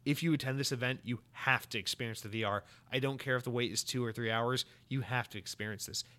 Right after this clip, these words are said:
It is really, really incredible. Um, so that was absolutely worth the wait. So by the time I finished with that,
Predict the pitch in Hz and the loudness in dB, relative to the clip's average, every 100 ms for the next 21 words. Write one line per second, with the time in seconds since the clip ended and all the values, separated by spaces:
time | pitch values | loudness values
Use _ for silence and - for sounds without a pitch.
0 | - 139 139 135 117 110 120 139 151 139 | -4 -2 0 0 -2 -2 2 2 4 4
1 | 120 110 117 101 95 - 98 95 104 - | 2 0 0 0 -4 -6 -6 -8 -12 -18
2 | - - - - 113 104 101 123 139 170 | -20 -20 -20 -4 -2 0 -2 4 6 6
3 | 156 127 - 131 127 127 120 113 113 107 | 4 2 4 2 2 0 0 0 -2 -4
4 | 107 95 - - - - - 156 139 151 | -4 -4 -8 -20 -20 -8 2 4 6 4
5 | 151 165 170 - 165 165 - 151 160 | 4 2 2 2 0 0 0 2 2